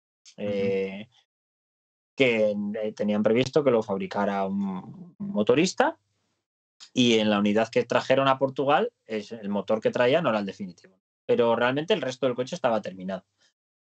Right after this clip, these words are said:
Speaker 2: Eh, había habido algunos, eh, vamos a decir, altibajos en su diseño porque,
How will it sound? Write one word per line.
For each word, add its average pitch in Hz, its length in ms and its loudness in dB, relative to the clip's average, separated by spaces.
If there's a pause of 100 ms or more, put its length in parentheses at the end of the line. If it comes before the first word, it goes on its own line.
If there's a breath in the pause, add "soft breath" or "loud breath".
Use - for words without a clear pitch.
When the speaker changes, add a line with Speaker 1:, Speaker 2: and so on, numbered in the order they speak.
(160)
Speaker 2:
Eh, 107 400 4
había 127 300 4
habido 151 280 2
algunos, 139 560 -2
eh, 127 260 -2
vamos 135 240 -6
a 135 60 -2
decir, 131 400 -4
altibajos 117 640 -2
en 139 100 -2
su 143 400 -2
diseño 208 600 2
porque, 117 560 0